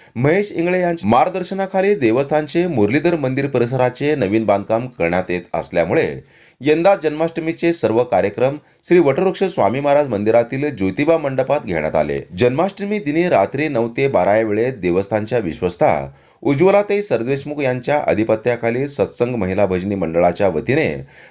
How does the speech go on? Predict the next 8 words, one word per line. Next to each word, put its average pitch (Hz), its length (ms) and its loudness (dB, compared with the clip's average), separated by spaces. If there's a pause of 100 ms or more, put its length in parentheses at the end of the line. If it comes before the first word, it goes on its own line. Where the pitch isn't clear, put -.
भजन 139 320 0
सेवा 196 280 0
संपन्न 95 380 -2
झाली. 76 300 -4 (320)
यानंतर 123 520 2
गुलाल 95 280 2
पुष्प 120 280 -8
वाहून 95 480 -2